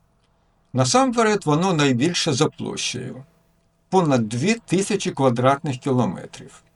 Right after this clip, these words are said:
Крім того, воно є найбільшим регулятором стоку Дніпра, що полягає у значних перепадах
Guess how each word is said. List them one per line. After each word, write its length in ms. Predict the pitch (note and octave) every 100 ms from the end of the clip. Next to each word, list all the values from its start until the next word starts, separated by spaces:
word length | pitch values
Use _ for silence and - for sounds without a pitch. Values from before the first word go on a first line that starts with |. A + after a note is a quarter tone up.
| _ _ _ _ _ _ _ _ _ _ _ -
Крім 240 | C#3 F3
того, 420 | F3+ A#3+ C#3+ G#2 G#2+ _ _ -
воно 280 | C3 F3 G3+
є 140 | E3
найбільшим 640 | D#3 D#3 D3 F3 - C#3+
регулятором 680 | C#3+ C3 D3 D#3 C#3+ C3 C3
стоку 380 | A#2+ D3+ C3+ C3+
Дніпра, 540 | A2+ B2+ B2+ C#3 F#3+ A#3 _ _ _ _ _
що 240 | - D3
полягає 480 | B2+ C#3+ C#3+ F3+ F3
у 120 | C#3
значних 560 | A#2+ C3+ B2 - E3 B2+
перепадах 880 | - C3 B2+ B2 F3 B2 - -